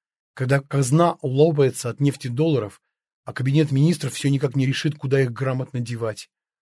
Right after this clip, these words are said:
Когда ты, вроде как последний русский демократ, спрашиваешь, а в чём, собственно, разница? Насколько андроповское время отличается от нынешнего?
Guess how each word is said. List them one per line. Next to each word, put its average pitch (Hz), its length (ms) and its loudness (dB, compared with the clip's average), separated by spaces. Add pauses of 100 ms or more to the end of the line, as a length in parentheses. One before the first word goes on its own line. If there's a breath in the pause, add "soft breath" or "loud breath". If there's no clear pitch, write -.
(300)
Когда 139 280 4
ты, 170 340 2
вроде 131 260 0
как 135 180 -6
последний 143 500 -2
русский 143 340 -2
демократ, 120 680 -2 (300)
спрашиваешь, 143 880 -2 (340)
а 117 100 -12
в - 80 -12
чём, 202 260 2
собственно, 147 420 -2
разница? 123 600 -2 (520)
Насколько 180 640 2
андроповское 151 680 2
время 156 320 0
отличается 151 640 0
от 143 120 -4
нынешнего? 127 680 -2